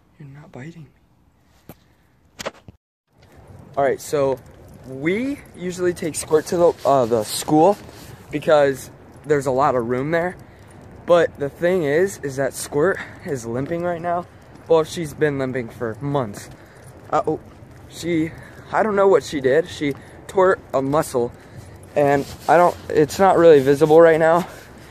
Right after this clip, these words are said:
It, it's usually pretty bad, but I don't know. She tore a muscle in her leg,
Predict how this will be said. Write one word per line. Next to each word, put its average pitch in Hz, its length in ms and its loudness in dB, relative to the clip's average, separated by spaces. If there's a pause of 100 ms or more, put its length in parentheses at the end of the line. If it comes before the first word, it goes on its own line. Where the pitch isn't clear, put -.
(300)
It, 175 200 2 (200)
it's 147 180 -6
usually 165 340 2
pretty 147 240 2
bad, 127 340 2
but 120 180 0 (1120)
I 151 100 0
don't 156 120 0
know. 143 100 -4
She 147 160 -8
tore 160 220 0
a 151 40 -4
muscle 147 340 -2
in 143 100 -6
her 143 160 -6
leg, 135 400 -4